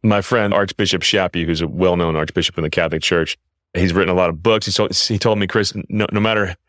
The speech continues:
how well-known something you do becomes," he said, "never believe your own press. Don't even, don't even really bother reading it. It just doesn't matter. What matters is, is who you know you are before God. There's the audience of one, right?"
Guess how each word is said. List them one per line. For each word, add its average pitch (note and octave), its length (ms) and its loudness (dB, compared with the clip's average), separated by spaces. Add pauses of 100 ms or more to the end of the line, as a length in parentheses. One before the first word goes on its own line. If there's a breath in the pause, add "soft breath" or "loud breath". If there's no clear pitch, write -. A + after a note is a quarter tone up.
how B2+ 180 2
well-known A2 420 2
something F#2 420 -2
you F2+ 160 0
do E2 240 0
becomes," D2+ 540 -2
he D#2+ 60 0
said, D#2 200 -2
"never F#2 600 2 (540)
believe E2+ 300 2
your D#2+ 120 0
own D#2 140 0
press. D2+ 480 0
Don't C3+ 180 2
even, C#3+ 160 0
don't C#3+ 140 0
even C3+ 100 2
really A#2 160 4
bother F2 280 0
reading D#2 300 0
it. C#2 140 -6 (200)
It G2+ 80 0
just C3+ 240 2
doesn't G2 200 0
matter. E2+ 200 2
What G#2 100 0
matters C3 340 0
is, F#2+ 220 0 (260)
is F#2+ 300 0 (200)
who - 120 0
you A#2+ 160 2
know G#2 160 0
you F#2+ 280 2
are F2 220 2
before E2+ 420 -2
God. C#2+ 360 -2 (220)
There's G2+ 180 0
the G2+ 100 0
audience F#2+ 400 0
of E2 100 -6
one, D2 420 -2 (240)
right?" F#2 260 0